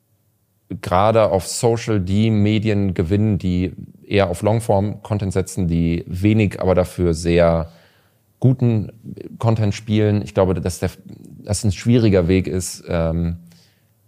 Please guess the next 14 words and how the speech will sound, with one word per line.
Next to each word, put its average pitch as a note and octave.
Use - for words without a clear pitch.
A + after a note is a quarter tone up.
also E2+
auch E2+
der F#2
geht, F#2+
äh, F2
ganz G2
viel G2
irgendwie, F2+
hey, F#2
wir F2
machen F2
K-I-generierte F2+
Social-Posts F2+
und E2